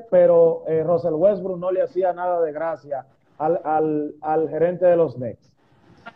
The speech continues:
Hace un día dijo que va a jugar con los Nets, aunque Kevin Durant se vaya. Gerald, ¿cuál es este barajute de, de, de Kyrie Irving, eh, eh, León?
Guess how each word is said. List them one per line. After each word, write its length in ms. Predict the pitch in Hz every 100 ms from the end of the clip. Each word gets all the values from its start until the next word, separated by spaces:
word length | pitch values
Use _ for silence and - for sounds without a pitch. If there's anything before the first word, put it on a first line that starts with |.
| -
Hace 300 | 170 180 196
un 120 | 202
día 460 | 202 262 247 240 -
dijo 380 | 151 202 190 165
que 80 | 165
va 140 | 170 202
a 60 |
jugar 500 | 208 185 208 220 214 - _ _ _ _ _ - -
con 180 | 175 185
los 180 | 160
Nets, 440 | 190 262 262 - -
aunque 440 | 165 175 170 170 165
Kevin 300 | 196 196 190
Durant 280 | 175 175 147
se 100 | 147
vaya. 360 | 131 113 104 - _ _ _ _ -
Gerald, 460 | 131 214 175 127 95 - _ _ _ _ _ _ _ -
¿cuál 480 | 226 285 311 277 240
es 480 | 240 220 226 226 226
este 280 | 214 208
barajute 840 | 185 190 185 139 160 190 151 165 160
de, 260 | 151 151 143
de, 340 | 165 156 156
de 320 | 135 156 147
Kyrie 460 | 165 190 185 160 165
Irving, 320 | 147 139 131 123
eh, 220 | 127 127 120
eh, 380 | 127 120 117 - - _ -
León? 400 | 156 151 127